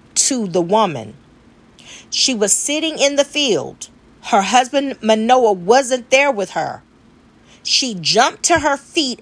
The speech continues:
and ran and told her husband, 'He's back, the man who came to me that day.' Manoah got up and following his wife," verse eleven,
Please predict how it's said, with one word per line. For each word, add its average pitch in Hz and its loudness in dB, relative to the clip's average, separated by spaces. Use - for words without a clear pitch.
and 190 -4
ran 226 0
and 196 -2
told 240 2
her 202 -2
husband, 214 -2
'He's 440 2
back, 508 0
the 247 2
man 330 0
who 311 -6
came 285 -4
to 262 -4
me 254 -8
that 220 0
day.' 165 0
Manoah 220 0
got 208 2
up 254 2
and 196 0
following 247 2
his 240 -6
wife," 247 0
verse 170 -4
eleven, 175 -2